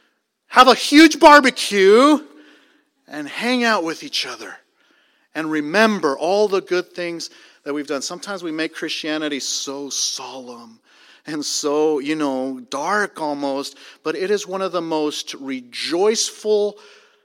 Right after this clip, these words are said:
religions. We have the victory. There's so much to celebrate, and God, now there is, there are moments where we're supposed to mourn, you know, for our sins and for evil and things like that, but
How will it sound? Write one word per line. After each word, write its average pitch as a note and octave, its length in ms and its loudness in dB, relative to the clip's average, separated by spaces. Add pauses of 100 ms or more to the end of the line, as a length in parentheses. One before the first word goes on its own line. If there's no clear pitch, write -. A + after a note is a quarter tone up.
(1160)
religions. F3+ 1040 0 (600)
We E3+ 120 -8
have F#3 260 -6
the G#3 80 0
victory. G#3+ 520 -2
There's E3 200 -2
so A#3 380 0
much A3+ 400 -4
to E3 100 -8
celebrate, F3+ 800 2
and C#3+ 180 -2
God, E3 260 2 (200)
now D3 140 -4
there D3 160 -2
is, E3+ 260 -2
there D3 180 0
are G3 160 0
moments E3 540 -4
where C#3 140 -6
we're C#3+ 160 -6
supposed C#3+ 380 -10
to C#3 60 -8
mourn, C3+ 520 -6 (300)
you B2 100 -10
know, B2+ 80 -10
for B2+ 200 -10
our B2 100 -6
sins D3+ 600 -4
and A2+ 160 -10
for A#2 300 -12 (420)
evil D#3 580 -6
and A#2+ 120 -8
things D3+ 200 -6
like C#3 180 -8
that, D3+ 200 -8
but C3+ 200 -6